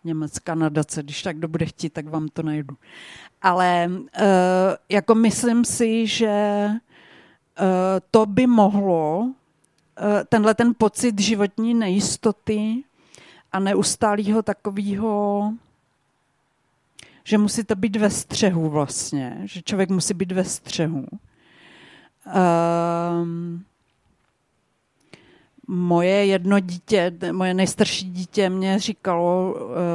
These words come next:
ehm, dneska mu je dvacet jedna dceři, a říkala, že vlastně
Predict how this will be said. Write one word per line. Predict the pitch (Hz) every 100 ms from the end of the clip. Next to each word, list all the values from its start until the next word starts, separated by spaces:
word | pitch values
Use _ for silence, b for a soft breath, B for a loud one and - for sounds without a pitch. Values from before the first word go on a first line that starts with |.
| 165
ehm, | 170 170 175
dneska | 185 165 -
mu | 185 180
je | 180
dvacet | 170 175 - 160
jedna | 156 156 202 214 226 -
dceři, | 240 214 254 226 233 -
a | 180 175 170
říkala, | 175 208 - 185 190
že | 190 196
vlastně | 190 - 220 196